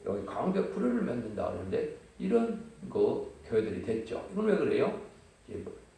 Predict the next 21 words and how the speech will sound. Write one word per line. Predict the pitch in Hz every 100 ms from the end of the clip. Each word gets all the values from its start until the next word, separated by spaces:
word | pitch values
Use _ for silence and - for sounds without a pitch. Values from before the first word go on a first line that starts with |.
| - - -
뭐 | -
이사야 | 104 120 120 104 -
오 | 151 -
장에 | 156 127 98 - - - - 131 139
보시면 | - - 104 117 175 - - -
뭐라 | - 92 92
그럽니까? | - 92 92 92 - - - - - -
"내 | 107 101
포도원에 | - 92 113 107 90 - 196 - - -
담과 | - 110 104 - - - -
울대를 | 139 170 214 190
얻어서 | 131 113 - 87 - - - -
허락한다." | - 190 - 190 -
그랬죠. | - - - - - -
이거 | 180
말이에요. | 202 - - - - - - -
마귀가 | 87 87 127 110 202
들어가는 | - - 110 -
것을 | - - -
허락하는 | - - 185 -
겁니다. | - - 156